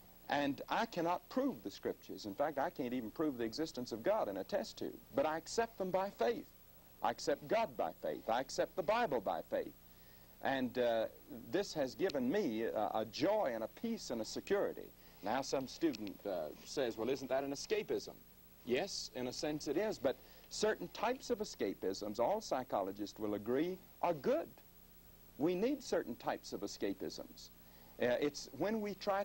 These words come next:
to escape from reality and try to escape from our problems, uh, by artificial means that we're in trouble.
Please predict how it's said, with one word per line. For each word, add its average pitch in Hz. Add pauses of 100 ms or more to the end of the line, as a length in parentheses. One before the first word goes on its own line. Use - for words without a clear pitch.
to 185
escape 185
from 165
reality 160
and 87
try 151
to 165
escape 156
from 156
our 147
problems, 160 (480)
uh, 90 (100)
by 107
artificial 165
means 120
that 110
we're 120
in 101
trouble. 180